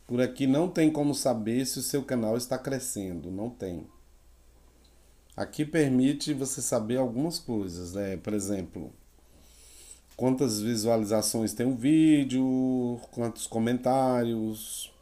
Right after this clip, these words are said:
e tal. Mas no YouTube tem uma coisa chamada,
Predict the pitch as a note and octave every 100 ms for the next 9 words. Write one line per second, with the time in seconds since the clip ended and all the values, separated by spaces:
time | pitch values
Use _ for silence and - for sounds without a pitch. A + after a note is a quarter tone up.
0 | - _ - - - C6+ C6+ C6 B5 -
1 | - - - - - - C3 - A2+ F#2+
2 | F2+ F2+ A#2 C#3 C#3+ F#3+ F3+ - C#3+ E3+
3 | C#3 A#2 B2+ B2 D3 C3 - B2+ B2 B2+
4 | C3+ C#3 B2